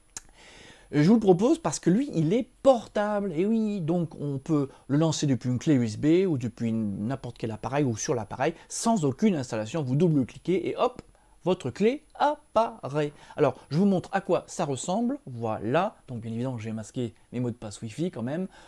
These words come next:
voilà. Alors, interface un peu, j'allais dire préhistorique, <laughs> jeu de mots pour un, bon d'accord, interface un petit peu ancienne certes, mais bon encore une fois on veut de l'efficacité, on veut une clé tout de suite, tant qu'à faire vous retrouvez aussi ce qu'on appelle le S S I D, c'est-à-dire le nom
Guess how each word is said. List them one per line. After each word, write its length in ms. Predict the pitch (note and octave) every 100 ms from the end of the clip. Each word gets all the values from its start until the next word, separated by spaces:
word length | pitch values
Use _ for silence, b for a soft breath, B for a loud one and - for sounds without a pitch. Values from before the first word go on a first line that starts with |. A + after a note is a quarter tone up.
| B
voilà. 220 | D3+ C3 B B -
Alors, 240 | D3+ - - -
interface 800 | A3+ A#3 A3+ G3 G#3+ G#3 F#3+ -
un 160 | C3 E3+
peu, 240 | F#3 F#3+ B2+
j'allais 160 | D#3+
dire 120 | G3+
préhistorique, 600 | - G3+ - F#3 F#3 - - E3+
<laughs> 280 | F3 - -
jeu 160 | D3+ C#3+
de 60 |
mots 160 | C#3+ D#3
pour 160 | C#3 A2+
un, 120 | A#2+ _ -
bon 100 | A#2
d'accord, 340 | B2+ G3+ - B B B B -
interface 500 | G3 G#3+ G#3 G3 -
un 120 | G3+
petit 140 | F#3+ G3
peu 120 | F#3+
ancienne 420 | F3 - G3 A3+
certes, 320 | A3 F#3+ G#3+ -
mais 200 | E3 F3
bon 160 | D#3+ D3+
encore 220 | D#3 D#3+
une 60 |
fois 220 | D3 F3+ F#3
on 120 | C#3+
veut 140 | D#3+
de 60 | D3+
l'efficacité, 680 | D3+ D3 C#3 - B2 D#3+ F3+
on 80 | C#3
veut 140 | B2+
une 120 | C#3 B2+
clé 180 | D3
tout 120 | C3 A#2+
de 60 |
suite, 320 | - G3+ G#3+ B B B
tant 100 | F3+
qu'à 160 | F3 F3
faire 300 | - F#3 F3+
vous 160 | C3+ C#3+
retrouvez 320 | D#3 D#3 D#3+
aussi 260 | E3 D#3 E3+
ce 60 |
qu'on 100 | -
appelle 280 | C3 C3+ D3+
le 100 | A#2+
S 180 | C#3 C#3
S 200 | C3+ -
I 60 | C#3
D, 240 | E3 B3 - B B B
c'est-à-dire 400 | C3+ C#3 C#3+ C#3
le 100 | A#2+
nom 380 | C#3+ F3 G3